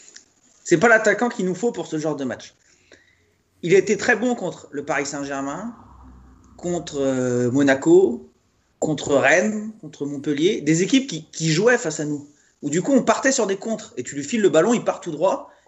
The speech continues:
il est ultra puissant, ultra rapide, et il finit globalement bien. Et par contre, quand le ballon arrive dans les pieds et qu'il faut jouer, il n'arrive pas.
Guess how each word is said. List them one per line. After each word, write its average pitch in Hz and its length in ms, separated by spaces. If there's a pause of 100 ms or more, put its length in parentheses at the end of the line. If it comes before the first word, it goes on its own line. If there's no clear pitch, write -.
il 127 140
est 131 80
ultra 170 320
puissant, 226 280
ultra 165 200
rapide, 190 320
et 190 60
il 156 60
finit 170 300
globalement 143 440
bien. 127 200 (1400)
Et 156 80
par 170 160
contre, 226 200
quand 247 340 (400)
le 151 100
ballon 175 300
arrive 151 180
dans 147 100
les 147 120
pieds 190 220
et 170 40
qu'il - 140
faut 139 160
jouer, 247 420 (180)
il 117 360
n'arrive 110 320
pas. - 280